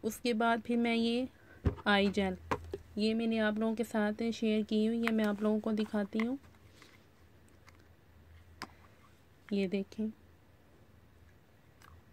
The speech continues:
तो मैं ये आँखों के नीचे लगाती हूँ डार्क सर्कल दूर करने के लिए।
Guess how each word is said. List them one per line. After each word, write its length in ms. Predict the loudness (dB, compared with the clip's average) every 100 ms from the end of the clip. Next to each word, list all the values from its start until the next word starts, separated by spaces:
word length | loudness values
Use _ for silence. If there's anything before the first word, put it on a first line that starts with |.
| -20 -20 -20 -20 -20 -20 -20 -20 -4
तो 60 | 0
मैं 140 | 2
ये 240 | 4 4 2
आँखों 260 | 0 -2 -2
के 140 | 0
नीचे 240 | 0 0
लगाती 380 | -2 0 0 0
हूँ 80 | 0
डार्क 240 | 0 0
सर्कल 240 | -2 -2 0
दूर 200 | 0 0
करने 260 | 0 0 0
के 140 | 0
लिए। 260 | 0 0